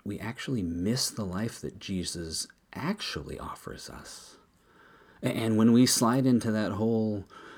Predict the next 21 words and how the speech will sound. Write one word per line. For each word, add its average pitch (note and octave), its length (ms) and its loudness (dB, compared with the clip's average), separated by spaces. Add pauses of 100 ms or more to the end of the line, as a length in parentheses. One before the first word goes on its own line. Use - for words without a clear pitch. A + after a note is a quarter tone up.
(160)
religious A2 560 4
striving, G2+ 1120 -2
when G2 160 -2
we A#2+ 120 2
do A#2 220 6
that, F2 240 0
and G2 160 4
most G#2+ 220 2
of F#2+ 100 2
us G2+ 200 0
have G#2+ 220 0
done G2+ 260 4
that, D2+ 480 -8 (720)
um, F#2 160 -6
the F2+ 80 -2
truth - 500 2
is - 640 -6 (160)
that G2 220 -6
we're G2 100 -6
practicing C3 720 -6
our E2+ 380 -4